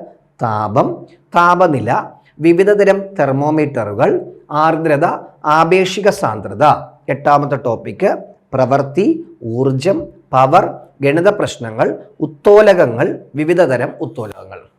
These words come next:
നോക്കൂ, ഈ എട്ട് ടോപ്പിക്, കാരണം ഫിസിക്സിന് നമ്മൾ മൂന്ന് മാർക്കിനാണ് പഠിക്കേണ്ടതെങ്കിലും നല്ലൊരു ഏരിയ നമുക്ക് പഠിക്കാനുണ്ടെന്നുള്ളതാണ്. മൂന്ന് മാർക്കേ ഉള്ളൂ,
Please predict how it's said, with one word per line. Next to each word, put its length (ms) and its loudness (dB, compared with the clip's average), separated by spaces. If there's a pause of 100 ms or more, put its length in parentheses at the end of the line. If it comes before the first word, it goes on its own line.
നോക്കൂ, 340 -2
ഈ 220 0
എട്ട് 460 -6
ടോപ്പിക്, 380 -6
കാരണം 220 -8
ഫിസിക്സിന് 480 -10
നമ്മൾ 260 -6
മൂന്ന് 360 -6
മാർക്കിനാണ് 560 -10
പഠിക്കേണ്ടതെങ്കിലും 1080 -10
നല്ലൊരു 580 -2
ഏരിയ 480 -2
നമുക്ക് 300 -12
പഠിക്കാനുണ്ടെന്നുള്ളതാണ്. 1000 -20
മൂന്ന് 200 -6
മാർക്കേ 320 -4
ഉള്ളൂ, 300 -6